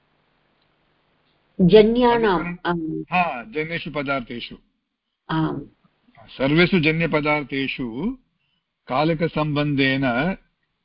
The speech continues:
Speaker 2: ते उपादयः भवन्ति, तर्हि कालकसम्बन्धेन सर्वेषु जन्यपदार्थेषु अधिकरणत्वमपि सिद्ध्यति। यथा अस्मिन् पद्मालयगृहे, शिवालयगृहे, शारदालयगृहे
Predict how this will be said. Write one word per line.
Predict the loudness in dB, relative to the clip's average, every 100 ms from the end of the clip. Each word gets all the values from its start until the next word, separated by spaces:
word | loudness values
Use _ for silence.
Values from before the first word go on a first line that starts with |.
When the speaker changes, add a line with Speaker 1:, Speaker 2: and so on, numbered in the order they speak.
| 0
Speaker 2:
ते | 2
उपादयः | 4 4 4 2 0 0
भवन्ति, | -2 -4 -6 -4 0 2 2 -4 _ _ _ _ _ _ _ _ _ -2
तर्हि | -2
कालकसम्बन्धेन | 2 2 2 2 -2 -2 0 0 2 2 2 2
सर्वेषु | 0 0 2 2 2 0
जन्यपदार्थेषु | 0 0 -2 -2 -2 0 0 0 0 2 4 2 0 _ _ _ _
अधिकरणत्वमपि | -2 0 2 0 0 -2 -2 0 0
सिद्ध्यति। | 0 0 0 -2 -4
यथा | 2 4 4
अस्मिन् | 2 -4 -8 -4
पद्मालयगृहे, | -4 -2 -2 0 -2 0 0 0 0 -4 _ _ _ _ -12
शिवालयगृहे, | -4 0 2 2 0 0 -2 -2 -2 -2 -4
शारदालयगृहे | -6 -8 -6 -4 -4 -4 -4 -2 2 2 2